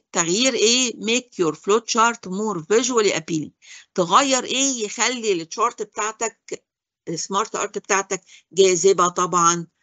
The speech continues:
الكالر، تظبط الالوان تكون مناسبة. When giving a presentation، لما آه، تقدم presentation، talk، تتكلم إيه؟ loudly،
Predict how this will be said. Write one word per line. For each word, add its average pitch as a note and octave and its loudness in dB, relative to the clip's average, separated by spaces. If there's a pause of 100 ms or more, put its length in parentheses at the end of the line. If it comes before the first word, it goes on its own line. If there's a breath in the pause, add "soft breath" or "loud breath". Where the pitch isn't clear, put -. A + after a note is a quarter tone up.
(280)
الكالر، - -4 (680)
تظبط F#3 -2
الالوان E3+ 0
تكون F#3+ -6
مناسبة. F#3+ -2 (680 loud breath)
When B3 2
giving A3+ 2
a D3+ 0
presentation، E3+ -2
لما G#3 -6 (320)
آه، D#3 -6 (360)
تقدم F#3+ -2
presentation، D#3+ -6 (180)
talk، E4+ 6 (260)
تتكلم G#3+ 2
إيه؟ F3+ -2
loudly، A3 0